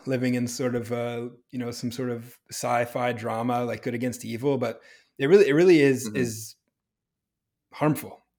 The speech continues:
Speaker 1: And the fact that there, there are companies out there, big, successful, rich companies, guys with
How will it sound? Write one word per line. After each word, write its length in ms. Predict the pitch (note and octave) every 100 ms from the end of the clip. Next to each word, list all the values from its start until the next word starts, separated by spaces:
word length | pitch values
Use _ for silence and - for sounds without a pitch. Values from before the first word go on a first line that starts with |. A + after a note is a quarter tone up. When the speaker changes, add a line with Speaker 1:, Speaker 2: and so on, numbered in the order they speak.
| _
Speaker 1:
And 220 | - A#2+ B2+
the 60 |
fact 280 | B2+ C#3+ C3+
that 220 | C#3 C3
there, 180 | C#3 C3+
there 160 | B2 C3
are 320 | C#3 C3+ C3+ - - -
companies 420 | D#3 C#3 C3 B2
out 180 | A#2+ A#2+
there, 240 | B2+ B2+
big, 340 | B2 C3 C3+
successful, 720 | - B2 C3+ B2 - B2+ B2 A#2
rich 240 | C#3 C#3+
companies, 480 | C3+ B2 C3 B2+ B2
guys 400 | - C3 C3+ B2+
with 280 | C#3 B2+